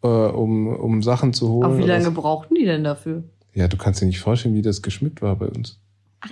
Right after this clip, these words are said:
Speaker 2: die haben das selber geschmückt,
Speaker 1: Die
Speaker 2: ihr
Speaker 1: haben
Speaker 2: habt
Speaker 1: das
Speaker 2: nicht
Speaker 1: selb-,
Speaker 2: mitgeholfen?
Speaker 1: wir haben nicht mitgeholfen. Wir sind dann an dem Tag, auch ich denke mal so achtzehn Uhr oder so ungefähr,
Speaker 2: Boah, das ist ja lange für euch gewesen
Speaker 1: sind
Speaker 2: sein.
Speaker 1: meine Eltern gekommen und machen so Ding, Ding, Ding mit einer Klingel.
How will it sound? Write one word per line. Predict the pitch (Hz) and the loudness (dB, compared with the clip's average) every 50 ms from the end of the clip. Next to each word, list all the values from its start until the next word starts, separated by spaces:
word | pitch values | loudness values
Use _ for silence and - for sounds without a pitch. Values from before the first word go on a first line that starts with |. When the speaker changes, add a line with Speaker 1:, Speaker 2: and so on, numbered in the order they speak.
| - | -12
Speaker 2:
die | 202 190 - 220 226 | -12 -4 0 0 2
haben | 233 233 240 | 2 2 2
das | 226 226 226 | 0 0 0
selber | 233 233 226 226 214 | 0 0 2 2 0
geschmückt, | 233 226 - 262 247 - | -2 -2 -2 0 0 2
Speaker 1:
Die | 123 | 2
Speaker 2:
ihr | |
Speaker 1:
haben | 113 113 | 2 4
Speaker 2:
habt | 110 | 4
Speaker 1:
das | 110 107 | 2 2
Speaker 2:
nicht | 311 - | 2 2
Speaker 1:
selb-, | - - - | 2 2 4
Speaker 2:
mitgeholfen? | - 240 214 196 190 185 151 117 | 4 4 4 4 4 2 2 2
Speaker 1:
wir | 113 107 | 2 4
haben | 104 101 | 4 4
nicht | 110 151 160 165 | 2 2 2 0
mitgeholfen. | 175 160 165 - 117 104 98 98 101 104 - - _ _ - - _ _ _ _ _ _ _ _ | -2 -4 -2 -2 -2 0 0 0 -2 -6 -8 -12 _ _ -20 -20 _ _ _ _ _ _ _ _
Wir | - 120 110 | 0 0 2
sind | 110 120 123 135 135 | 4 4 4 4 4
dann | 139 143 147 147 | 2 2 0 0
an | - 117 113 110 | 0 2 2 4
dem | 113 110 110 110 | 4 2 2 0
Tag, | - 120 110 120 151 180 - - | 0 2 2 2 2 0 -2 -2
auch | - 120 117 - - | -2 -2 -2 -2 -6
ich | - - | -8 -4
denke | - 117 131 147 170 | 0 0 0 2 2
mal | 151 131 117 | 2 2 2
so | 110 113 - | 2 0 0
achtzehn | - 131 139 - - - - 127 113 95 | 0 -2 -2 -2 -4 -2 0 0 0 0
Uhr | 131 131 143 165 180 | 0 2 4 4 4
oder | 185 185 180 | 4 4 4
so | 175 180 185 208 233 226 - | 4 4 4 2 0 -2 -4
ungefähr, | - 143 151 160 165 160 170 170 175 185 196 | -2 0 2 2 2 2 2 2 2 2 2
Speaker 2:
Boah, | 151 151 | 2 0
das | 147 147 147 | 0 -2 -4
ist | 160 160 151 - | -6 -8 -6 -2
ja | 175 160 | 0 0
lange | 156 156 160 180 202 196 185 | 2 2 2 2 2 2 0
für | - - 165 | 0 -2 -4
euch | 147 147 151 - | -2 -4 -4 -6
gewesen | - 165 151 | -8 -6 -2
Speaker 1:
sind | 151 135 135 131 | 2 4 4 4
Speaker 2:
sein. | 131 | 4
Speaker 1:
meine | 127 127 127 127 127 127 123 | 4 4 4 4 4 4 4
Eltern | 110 123 131 139 156 151 151 156 | 4 4 4 4 4 4 4 4
gekommen | 156 151 151 165 165 160 156 | 2 2 0 0 2 2 4
und | 135 123 | 4 4
machen | 123 123 131 127 123 | 4 4 4 4 4
so | 123 117 120 120 - - - _ _ _ _ _ _ _ _ - | 4 2 2 0 -2 -8 -18 _ _ _ _ _ _ _ _ 0
Ding, | 226 214 214 214 | 2 2 4 2
Ding, | 208 220 220 214 208 | 2 2 2 2 2
Ding | 214 214 208 190 | 2 2 2 2
mit | 147 139 139 | 2 0 0
einer | - 143 139 135 135 - - - | 2 2 2 2 2 0 -4 -6
Klingel. | - - 156 143 120 101 101 101 | -2 0 2 4 4 2 2 0